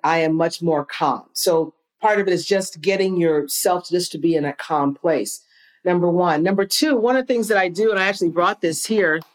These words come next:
just in case you're gonna ask me about one of my favorite things I do, is I'm a boxer. I'm an amateur boxer. This particular one, I don't box with these gloves. This was a gift that one of my companies, I think this might have been the one in Illinois when I was leaving, they gave me, uh, a set of Everlast gloves.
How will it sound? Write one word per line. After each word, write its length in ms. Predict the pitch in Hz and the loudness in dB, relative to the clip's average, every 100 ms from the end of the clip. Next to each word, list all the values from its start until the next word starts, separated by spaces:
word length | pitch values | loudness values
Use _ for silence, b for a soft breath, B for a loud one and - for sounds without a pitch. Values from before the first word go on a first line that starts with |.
| _ | _
just 180 | 170 175 | -6 -4
in 60 | |
case 240 | 160 175 170 | 0 0 0
you're 100 | 170 | 0
gonna 120 | 165 | 2
ask 180 | 160 - | 0 0
me 60 | |
about 280 | 165 165 151 | 0 2 0
one 120 | 165 | 0
of 60 | 160 | 0
my 180 | 156 151 - | 0 -2 0
favorite 300 | 185 175 170 | 0 0 -2
things 200 | 180 165 | -2 0
I 120 | 151 | 0
do, 300 | 160 208 170 b b - | 0 0 -2 b b -2
is 300 | 202 190 - | 0 0 -2
I'm 180 | 190 214 | 0 0
a 100 | 196 | 0
boxer. 600 | 196 220 240 - 165 165 | 0 0 -2 0 0 2
I'm 140 | 175 | 2
an 40 | 185 | 0
amateur 300 | 214 233 185 | 0 -2 0
boxer. 360 | 160 151 170 | 0 0 0
This 160 | 175 277 | 0 0
particular 380 | 269 254 220 196 | 0 0 0 0
one, 180 | 196 175 | 2 2
I 60 | |
don't 180 | 233 208 | 0 2
box 260 | 190 196 196 | 0 0 -4
with 140 | 180 | -2
these 200 | 196 190 | -2 0
gloves. 380 | 190 196 202 196 B B B 175 | 2 2 0 -4 B B B -2
This 180 | 208 | 0
was 220 | 196 175 165 | -2 -4 -2
a 140 | 165 | -2
gift 340 | 160 196 196 - | 0 0 0 0
that 320 | 170 160 160 | 0 0 0
one 200 | 165 170 | 0 0
of 60 | |
my 120 | 175 165 | 0 0
companies, 600 | 190 180 180 160 156 160 | -2 -2 0 0 0 -2
I 60 | |
think 200 | 156 180 | -2 -2
this 120 | 165 | -2
might 160 | 160 160 | -2 0
have 60 | 160 | 0
been 100 | 151 | 0
the 80 | |
one 160 | 151 151 | 0 0
in 120 | 151 | 0
Illinois 520 | 147 151 147 151 156 147 | 0 0 0 2 2 0
when 140 | 147 | 0
I 100 | 147 | 0
was 200 | 147 139 | 0 0
leaving, 380 | 160 175 151 147 | -2 0 0 0
they 140 | 170 | -2
gave 300 | 165 180 185 | 0 -2 0
me, 300 | 170 165 156 | 0 0 2
uh, 180 | 143 147 | 2 0
a 60 | 151 | -2
set 240 | - 160 | -2 0
of 260 | 151 151 - | 0 -4 -4
Everlast 560 | 160 160 160 151 143 139 | -2 0 2 2 0 -2
gloves. 440 | 165 160 143 - | 0 0 0 -6